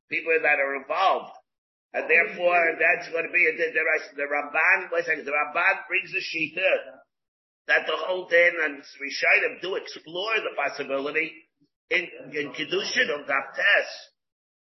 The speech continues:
There are, the Ramban brings a shita that the whole din is a Drabanan. You don't really need a din deraisa of the Shemus. The David, you, you, you don't have to have Babish the Shemus. You have to have, uh, what's Ikra shall get,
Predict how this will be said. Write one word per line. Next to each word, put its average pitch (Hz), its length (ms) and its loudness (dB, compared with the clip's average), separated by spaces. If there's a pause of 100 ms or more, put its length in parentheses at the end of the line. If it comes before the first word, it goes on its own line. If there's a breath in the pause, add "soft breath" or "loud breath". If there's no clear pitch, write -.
(200)
There 156 220 0
are, 170 540 2
the 151 60 -2
Ramban 160 540 0
brings 165 240 -2
a 143 80 -10
shita 156 420 -6
that 147 180 -2
the 143 80 -4
whole 156 280 -8
din 165 320 0 (400)
is 147 160 -6
a 170 80 0
Drabanan. 185 720 0
You 147 100 -2
don't 170 220 -6
really 175 240 0
need 185 260 0
a 147 120 -2
din 143 220 -4
deraisa 139 640 0
of - 60 -14
the 127 60 -8
Shemus. 123 480 -2 (1120)
The 147 100 -2
David, 190 440 2
you, 165 100 0 (220)
you, 156 100 0 (360)
you 156 60 -8
don't 185 200 -2
have 185 160 -2
to 165 80 2
have 160 300 2
Babish 151 300 -2
the 139 120 -4
Shemus. 139 380 0
You 139 100 -2
have 156 200 0
to 156 60 2
have, 165 140 4
uh, 156 380 2
what's 160 220 -2 (100)
Ikra 180 340 -4
shall 160 240 -6
get, 156 240 0